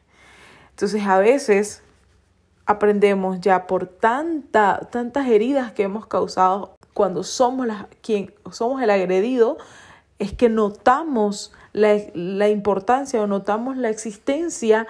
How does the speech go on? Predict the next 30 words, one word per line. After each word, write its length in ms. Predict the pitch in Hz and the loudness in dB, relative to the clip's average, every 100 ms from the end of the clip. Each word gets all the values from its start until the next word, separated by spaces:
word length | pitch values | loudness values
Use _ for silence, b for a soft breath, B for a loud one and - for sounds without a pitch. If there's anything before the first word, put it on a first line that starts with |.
| - | -12
de 200 | 220 220 | 4 4
una 260 | 254 269 254 | 4 -4 -6
forma 600 | - 254 277 233 208 202 | 2 2 4 0 0 2
de 160 | 202 | 2
actuar, 520 | 175 - - 208 208 | 0 -4 0 2 4
de 80 | 208 | 2
una 240 | 208 208 208 | 2 0 -2
forma 380 | 208 214 208 | 0 0 -2
de 80 | 175 | -4
pensar. 520 | - - - - - _ B B B B B - | -6 -14 -12 -14 -14 _ B B B B B -20
Entonces, 640 | 180 202 190 220 220 226 | -6 -4 -2 -2 0 0
yo 120 | 208 | 0
en 40 | 240 | 0
lo 60 | |
personal 400 | 370 311 262 247 | 0 2 2 2
pienso 480 | 254 277 269 320 311 | 0 -6 -4 -2 -2
que 180 | 311 233 | 2 2
por 220 | 214 208 | 4 0
mucho 480 | 208 220 285 359 381 | 0 -4 0 2 2
ti-, 260 | - - - | 0 -14 -14
fui 540 | - - 302 330 190 175 | -20 -4 0 0 0 2
yo 320 | 226 233 190 | 2 4 0
muy 480 | 208 247 285 302 294 | 0 -2 -2 -6 -8
irresponsable 1000 | 262 254 269 - 208 185 226 214 233 | -4 -4 -4 -6 -8 -2 0 2 2
afectivamente, 960 | 233 196 185 185 190 202 208 180 - - | -2 -6 -8 -4 -2 -2 -4 -6 -8 -8
fui 320 | - 202 190 | -8 -8 -6
hiriente 580 | 185 190 226 233 - 208 | -6 -6 -6 -6 0 0
y 80 | 208 | -2
sin 180 | 208 | -8
sentido. 560 | 208 175 170 220 233 | -6 -8 -6 -6 -4